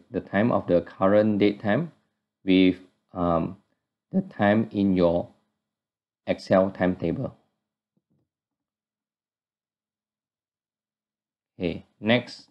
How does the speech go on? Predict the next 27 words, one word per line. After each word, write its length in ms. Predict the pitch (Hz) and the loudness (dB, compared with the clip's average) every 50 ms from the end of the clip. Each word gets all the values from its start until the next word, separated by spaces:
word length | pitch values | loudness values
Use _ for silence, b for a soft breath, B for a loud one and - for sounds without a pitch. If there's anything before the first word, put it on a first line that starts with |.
| _ _ | _ _
set 340 | _ _ - 120 110 104 - | _ _ 2 4 4 4 2
variable. 520 | 104 104 104 107 104 104 135 196 220 202 - _ _ - | 2 4 4 4 4 2 0 0 -2 -4 -10 _ _ -8
This 140 | 107 101 98 | -6 -4 -2
is 100 | 92 90 | 0 2
very 220 | 90 92 101 95 | 2 2 4 4
important. 640 | 95 95 92 - 92 95 92 95 117 131 175 180 b b b b b b b _ _ _ _ _ _ - | 2 0 0 2 2 2 2 2 2 2 2 0 b b b b b b b _ _ _ _ _ _ -4
Uh, 240 | 98 95 92 90 87 | 0 2 2 2 4
variable 400 | 92 107 107 107 110 104 120 127 | 4 6 6 6 6 6 6 6
user 340 | 127 113 107 104 104 - 107 | 6 6 4 2 0 0 0
input. 520 | 110 104 104 101 - - 135 175 190 - - - _ _ _ _ _ _ _ _ _ _ _ _ _ _ _ _ _ - | 0 2 0 0 2 4 6 6 4 2 -4 -20 _ _ _ _ _ _ _ _ _ _ _ _ _ _ _ _ _ 0
Okay, 280 | 101 95 92 - - - | 2 2 2 2 0 2
value 480 | 95 101 107 107 110 113 131 147 165 139 | 4 6 6 8 8 8 8 6 6 4
is 400 | 98 104 107 117 131 - - - | 4 4 4 4 4 0 -2 -2
you 120 | 117 104 | 2 4
need 240 | 98 107 123 135 131 - | 4 4 4 2 2 2
to 200 | 110 95 90 95 - _ _ _ | 0 0 0 -2 -10 _ _ _
remember 420 | - 101 98 107 107 110 113 120 117 | 0 2 4 4 4 4 4 2 2
to 280 | - - - - - | 0 -4 -10 -8 -8
put 200 | - - - - | -6 -4 -4 -2
a 160 | - - - - - _ | -2 -2 -2 -4 -8 _
apostrophe, 720 | - 98 - - 104 107 - - 117 - - 135 175 233 - - - _ _ _ _ _ _ _ _ _ _ _ | -6 -4 -2 0 0 0 0 -2 -4 0 2 2 2 2 2 -2 -8 _ _ _ _ _ _ _ _ _ _ _
n 220 | - 120 127 131 131 | 0 2 2 2 2
percent, 580 | 104 98 - - - 107 104 117 139 175 175 - _ _ _ | 0 -2 -2 0 0 0 2 2 2 0 -2 -6 _ _ _
user 460 | - 101 107 113 117 117 - 127 113 | 0 2 4 4 4 2 2 2 2
input, 440 | - 123 113 104 101 - 117 127 - | 2 2 0 0 0 0 -2 -2 -2
n 180 | - 110 101 101 | 0 -2 -2 0
percent, 440 | - 107 101 - - 110 120 147 | -2 -4 -2 0 0 0 0 0